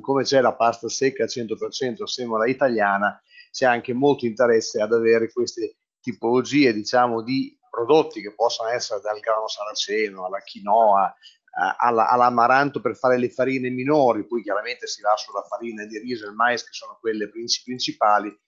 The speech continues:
per fare paste, diciamo, eh, glute-, gluten free. L'interesse sicuramente c'è, eh, a livello, diciamo, di contrattualistica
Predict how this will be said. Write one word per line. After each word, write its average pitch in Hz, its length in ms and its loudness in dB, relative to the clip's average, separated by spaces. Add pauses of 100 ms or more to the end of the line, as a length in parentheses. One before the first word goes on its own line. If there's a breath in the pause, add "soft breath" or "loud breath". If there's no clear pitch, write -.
(200)
per 127 160 -6
fare 117 320 0
paste, 104 460 0
diciamo, 101 680 -8 (300)
eh, 110 280 -6
glute-, 120 500 2
gluten 117 360 0
free. - 320 -10
L'interesse 131 560 0
sicuramente 110 680 -4
c'è, 113 320 -2
eh, - 920 -18
a 117 120 -4
livello, 123 420 2
diciamo, 123 440 2
di 127 140 -2
contrattualistica 123 1120 0